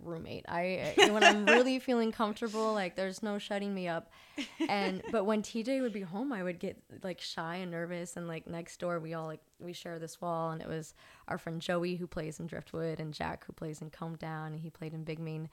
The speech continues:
Speaker 1: Um, and I just, I literally wouldn't sing. I wouldn't, when, when they were home, I was so nervous that they would think that I thought I was good. And wa-, I don't know, like, it was just
Speaker 2: Uh.
Speaker 1: this weird,
Speaker 2: <laughs>
Speaker 1: just that, such a weird,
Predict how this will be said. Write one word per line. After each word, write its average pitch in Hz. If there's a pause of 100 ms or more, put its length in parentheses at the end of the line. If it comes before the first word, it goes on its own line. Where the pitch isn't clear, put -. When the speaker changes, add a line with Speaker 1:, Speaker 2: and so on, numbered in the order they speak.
(420)
Speaker 1:
Um, 170
and 185
I 175
just, 214
I 190
literally 254
wouldn't 196
sing. 180
I 180
wouldn't, 185 (680)
when, 214
when 214
they 208
were 202
home, 220
I 185
was 185
so 202 (300)
nervous 208
that -
they 185
would 185
think 190
that -
I 185
thought 175
I 180
was 170 (100)
good. 175
And 170
wa-, 170
I 196
don't 220
know, 220
like, 185
it -
was 269
just 294
Speaker 2:
Uh. -
Speaker 1:
this 254
weird, 247 (200)
Speaker 2:
<laughs> -
Speaker 1:
just -
that, 240
such -
a 294
weird, 220